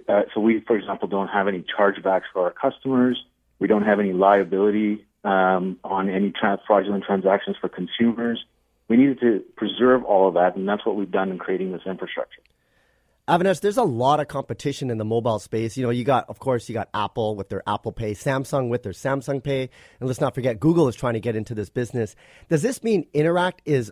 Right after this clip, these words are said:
Speaker 2: uh, competing in that space, or are you basically creating the backbone infrastructure for mobile payments in the future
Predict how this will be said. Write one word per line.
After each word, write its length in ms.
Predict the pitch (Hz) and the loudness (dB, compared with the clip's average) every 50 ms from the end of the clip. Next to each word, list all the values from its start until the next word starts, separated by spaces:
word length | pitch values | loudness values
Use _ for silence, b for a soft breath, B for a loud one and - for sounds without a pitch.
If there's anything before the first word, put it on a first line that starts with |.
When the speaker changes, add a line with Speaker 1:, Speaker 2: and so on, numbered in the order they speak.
| _ - | _ -8
Speaker 2:
uh, 220 | 117 107 95 87 - | -6 -4 -4 -6 -6
competing 500 | - 123 113 - - 175 202 196 240 233 | -8 -8 -8 -8 -8 -8 -6 -4 -2 -2
in 120 | 240 233 240 | 0 0 0
that 160 | 226 220 - | -2 -4 -6
space, 360 | - - 214 220 233 - - | -4 0 0 0 0 0 -4
or 180 | - 151 156 143 143 | -2 -2 -2 0 0
are 80 | 160 | 0
you 280 | 170 185 202 202 170 - _ _ _ _ | 0 0 -2 -4 -6 -8 _ _ _ _
basically 340 | - 170 165 - - 165 151 | -2 -2 0 0 -2 -6 -4
creating 280 | - - 160 147 135 | -2 -2 -2 -2 -2
the 80 | 120 117 | -2 -4
backbone 480 | 113 - 120 131 - - 139 131 120 - | 0 2 2 2 2 0 -4 -4 -4 -2
infrastructure 680 | - 151 143 - 151 - - - 117 110 - - 123 104 | -2 -4 -2 -2 -4 -4 -2 -4 -6 -6 -4 -6 -6 -6
for 300 | - - 139 135 151 143 | -6 -4 -2 0 0 0
mobile 360 | 127 113 113 104 98 101 95 | 2 2 0 0 0 -2 -4
payments 400 | - - 110 101 95 92 90 - | -4 -4 -6 -6 -6 -8 -8 -8
in 60 | 107 | -8
the 80 | 104 92 | -8 -8
future 420 | - 120 123 117 - 113 101 92 | -6 -6 -8 -6 -6 -6 -8 -8